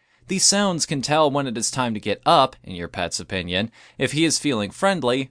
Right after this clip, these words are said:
or if he's feeling scared. Meow.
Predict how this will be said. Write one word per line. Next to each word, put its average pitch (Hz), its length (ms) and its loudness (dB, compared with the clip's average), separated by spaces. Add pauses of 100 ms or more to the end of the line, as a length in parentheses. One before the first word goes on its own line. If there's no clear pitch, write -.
(140)
or 127 320 0
if 107 120 -4
he's 107 200 -4
feeling 95 360 -6
scared. 101 600 -2 (920)
Meow. 113 680 0